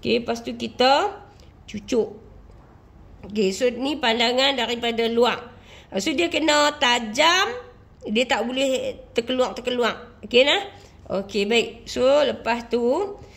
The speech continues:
sebelum kita nak sembat ke apa ke, okey, lagi satu ada juga soalan dia tanya. Uh, kalau kita buat baju ni kan, kalau kita buat baju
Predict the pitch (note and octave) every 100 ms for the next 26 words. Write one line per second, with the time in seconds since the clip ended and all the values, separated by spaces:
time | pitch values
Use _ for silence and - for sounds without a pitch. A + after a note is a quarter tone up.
0 | - - - A3 A3+ D4+ E4+ C#4+ - C4+
1 | B3+ A3 B3 A#3 B3 C4 B3+ F#3 A#3 A3
2 | G#3+ G#3+ A#3+ B3+ - G#3 G3 G3 G#3 G#3+
3 | A#3 A3 G#3+ G3+ G3+ F#3+ G#3 F3+ A3 G#3+
4 | G3 G#3 C4+ B3 F3+ - - - - -
5 | - F#3+ F#3+ G3+ A3+ C#4 A#3+ A3+ A#3 A#3+
6 | F#3+ G#3 G3+ G#3 G3 G#3 D4+ F3 - -
7 | - F#3+ A3+ A#3+ A#3+ A3+ G3 G#3+ G3+